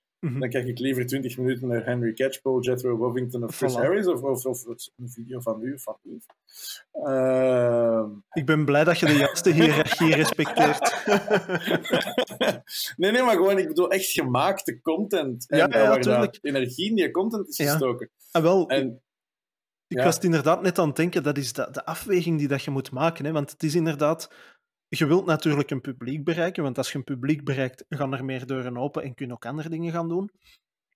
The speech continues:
Speaker 1: Maar aan de andere
Speaker 2: Zeker
Speaker 1: kant,
Speaker 2: in,
Speaker 1: ja,
Speaker 2: in,
Speaker 1: je hebt,
Speaker 2: in deze
Speaker 1: ik,
Speaker 2: tijd.
Speaker 1: voilà, maar aan de andere kant, jij hebt een journalistieke achtergrond, ik heb een journalistieke achtergrond, je wilt ook gewoon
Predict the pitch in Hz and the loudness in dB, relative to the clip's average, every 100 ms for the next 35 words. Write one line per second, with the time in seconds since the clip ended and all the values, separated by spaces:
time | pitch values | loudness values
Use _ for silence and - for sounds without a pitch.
0 | _ - 147 139 123 123 156 131 120 131 | _ -4 0 0 -2 -4 0 0 2 0
1 | 170 135 135 160 202 123 113 117 110 101 | 2 2 4 2 4 2 2 0 -6 -4
2 | 113 117 104 110 120 - - - 117 147 | -2 -2 -4 -4 -4 -4 -14 -6 -4 -4
3 | - - 165 151 - 147 139 135 131 - | -6 -4 0 0 0 0 0 -2 -4 -6
4 | 135 175 120 127 151 170 151 151 151 - | -6 -4 -6 -2 -2 -2 -2 -4 -4 -6
5 | 147 156 151 160 160 165 131 - 160 143 | -4 -4 -6 -6 -6 -6 -10 -10 -6 -4
6 | 156 156 151 - 151 156 156 - 170 156 | -4 -4 -4 -4 -6 -6 -8 -8 -8 -6
7 | 131 127 - 135 196 175 170 135 | -4 -4 -6 -6 -2 0 0 -2